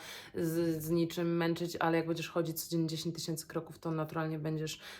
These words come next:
się robiła szczuplusieńka. Więc jak będziesz chodziła te kroki, to słuchaj mnie i za każdym razem będziesz to głębiej rozumiała. Dlatego możesz zmanifestować wszystko. Okej? Bo jesteś świadomością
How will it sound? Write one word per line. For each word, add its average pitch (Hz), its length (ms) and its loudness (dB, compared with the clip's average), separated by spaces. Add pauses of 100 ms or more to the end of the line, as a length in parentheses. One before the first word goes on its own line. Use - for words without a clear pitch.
się 170 120 -2
robiła 165 280 6
szczuplusieńka. 170 840 2 (500)
Więc 175 340 4
jak 190 100 4
będziesz 180 280 4
chodziła 196 260 8
te 190 100 6
kroki, 196 460 4
to 185 180 6
słuchaj 185 480 2
mnie 180 640 6 (540)
i 202 440 4 (1000)
za 214 200 4
każdym 277 380 10
razem 233 220 6
będziesz 208 360 0
to 202 100 0
głębiej 226 360 6
rozumiała. 180 680 4 (1900)
Dlatego 196 340 8
możesz 156 320 4
zmanifestować - 720 -6
wszystko. - 420 -6 (1120)
Okej? 170 320 -2
Bo 165 100 0
jesteś 170 260 2
świadomością 190 800 4